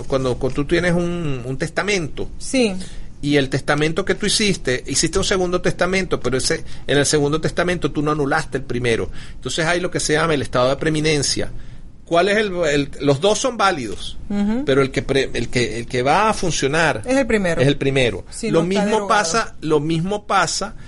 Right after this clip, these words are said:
Speaker 1: con un título de propiedad. Tú tienes una, tú tienes unas tierras, tienes dos títulos de propiedad
Speaker 2: Claro.
Speaker 1: de dos fechas distintas, pero en la, el, el título de propiedad, si este título de propiedad más antiguo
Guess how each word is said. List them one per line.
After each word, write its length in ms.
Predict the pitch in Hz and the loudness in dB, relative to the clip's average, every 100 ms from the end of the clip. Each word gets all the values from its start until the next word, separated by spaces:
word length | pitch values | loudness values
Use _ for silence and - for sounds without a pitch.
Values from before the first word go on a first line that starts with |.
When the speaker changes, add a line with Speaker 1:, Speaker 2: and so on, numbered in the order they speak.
| - - | -8 0
Speaker 1:
con 140 | 151 | 2
un 120 | 160 | 2
título 320 | 160 - 185 | -2 0 4
de 80 | 170 | 4
propiedad. 580 | 139 135 131 131 120 - - - - | 2 0 2 2 2 0 -8 -8 -8
Tú 100 | - | -6
tienes 260 | 123 156 175 | 0 2 4
una, 360 | 190 180 170 110 | 4 4 2 0
tú 100 | 147 | -2
tienes 240 | 156 185 | 0 2
unas 260 | 185 202 185 | 2 0 0
tierras, 400 | 233 208 196 196 | 2 2 2 0
tienes 220 | 160 127 | 0 0
dos 140 | 139 131 | 0 -2
títulos 320 | 196 208 196 | -2 0 2
de 80 | 190 | 2
propiedad 540 | 185 170 165 160 160 | 0 0 2 2 2
Speaker 2:
Claro. 300 | - 233 202 | 0 0 2
Speaker 1:
de 60 | 151 | 2
dos 120 | 170 | 2
fechas 320 | 185 170 202 | 0 0 0
distintas, 720 | 196 196 208 170 131 127 - - - - - - - | 0 0 0 0 0 -2 -2 -8 -10 -12 -10 -10 -2
pero 160 | 143 143 | 2 2
en 100 | 139 | 2
la, 300 | 143 139 - | -2 -2 -4
el, 340 | 135 131 123 113 - - - | 0 4 2 0 -6 -10 -6
el 120 | 131 | -4
título 340 | 175 - 214 | -4 0 2
de 80 | 214 | 4
propiedad, 440 | 190 165 160 170 165 | 2 0 2 2 2
si 120 | 160 | 0
este 180 | 147 185 | 0 0
título 360 | 214 196 208 | 0 -2 2
de 80 | 208 | 2
propiedad 420 | 196 - 151 165 | 0 0 2 2
más 180 | 170 180 | 2 0
antiguo 580 | 185 175 208 196 135 95 | 0 0 -2 0 0 -2